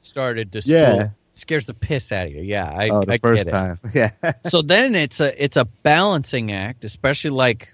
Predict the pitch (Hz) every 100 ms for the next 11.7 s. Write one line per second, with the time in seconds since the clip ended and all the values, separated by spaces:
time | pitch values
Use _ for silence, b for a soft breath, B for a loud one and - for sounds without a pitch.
0 | _ 110 101 120 120 127 123 127 123 135
1 | - 123 127 135 131 143 143 120 139 185
2 | - _ _ _ 98 143 107 120 120 135
3 | 156 175 170 151 143 147 135 104 - 160
4 | 160 156 143 120 110 - - 160 220 180
5 | 165 - 143 131 135 165 - 131 120 110
6 | 120 110 85 73 69 110 _ _ _ _
7 | _ - 110 135 127 123 - 147 - 139
8 | 135 127 123 110 135 123 120 113 107 90
9 | 135 147 - 92 80 - - 113 - 85
10 | _ _ - 101 117 165 _ _ _ _
11 | _ _ - 147 131 127